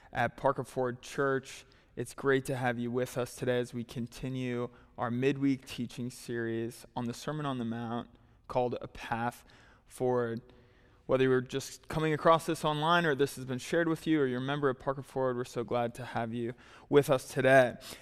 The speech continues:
As we continue through the Sermon on the Mount, today we'll be in Matthew chapter six, verses twenty-five through thirty-four. I'm sure you've heard these verses before, very famous verses. And, uh, the title of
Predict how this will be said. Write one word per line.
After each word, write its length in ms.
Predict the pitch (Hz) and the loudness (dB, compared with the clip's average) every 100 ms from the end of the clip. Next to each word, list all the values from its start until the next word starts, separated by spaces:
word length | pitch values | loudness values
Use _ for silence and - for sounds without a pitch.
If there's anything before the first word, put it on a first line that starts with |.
| - | -4
As 140 | 143 | 0
we 80 | 147 | 0
continue 500 | - 143 - 196 202 | 0 -4 0 4 4
through 200 | - 160 | 4 2
the 60 | 151 | 2
Sermon 240 | - 147 | -2 0
on 120 | 139 | 0
the 60 | 135 | 2
Mount, 200 | 131 127 | 2 4
today 220 | 175 196 | 8 8
we'll 100 | 226 | 8
be 160 | 160 151 | 4 2
in 140 | 143 | 4
Matthew 500 | 156 190 208 - 214 | 4 4 2 0 -2
chapter 380 | - 185 - 165 | 2 2 2 -2
six, 340 | - 143 135 | 4 4 4
verses 360 | - 147 - - | 0 -2 -4 -10
twenty-five 680 | - 170 165 143 135 131 131 | -4 -4 -2 0 2 2 -2
through 160 | 143 | -8
thirty-four. 540 | - 139 135 - 127 120 | -2 -2 -2 0 0 0
I'm 80 | |
sure 340 | 120 - 180 180 | -2 -2 4 4
you've 240 | 196 151 | 4 0
heard 240 | 147 131 135 | -2 -2 -2
these 180 | 123 | -4
verses 440 | 127 127 127 127 127 | -2 -4 -2 -6 -8
before, 340 | - - 123 | -10 -4 -4
very 240 | 113 147 160 | 4 6 6
famous 420 | - 147 143 139 | 2 -4 -4 -8
verses. 500 | - 127 - - - - - - - - - | -8 -8 -8 -16 -16 -18 -20 -20 -20 -20 -2
And, 360 | 135 143 135 135 | 4 4 4 2
uh, 100 | 123 | 4
the 140 | 135 | 2
title 320 | - 185 | 4 6
of 80 | 180 | 6